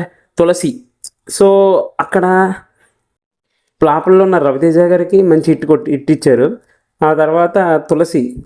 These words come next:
Actually, బా-, వెంకటేష్ గారు ఒక ఫ్యామిలీ హీరోగా కొనసాగుతున్న టైంలో ఆయనకి ఒక మాస్ ఇమేజ్తో తీసే సినిమా.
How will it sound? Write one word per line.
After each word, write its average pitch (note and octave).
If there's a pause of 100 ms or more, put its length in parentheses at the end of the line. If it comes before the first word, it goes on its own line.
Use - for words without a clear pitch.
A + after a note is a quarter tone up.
(100)
Actually, E3
బా-, C#3
వెంకటేష్ D#3+
గారు E3 (440)
ఒక C#3+
ఫ్యామిలీ E3
హీరోగా E3
కొనసాగుతున్న D3+
టైంలో C#3+ (800)
ఆయనకి E3+
ఒక D#3+
మాస్ C#3
ఇమేజ్తో E3
తీసే D3+
సినిమా. A#2+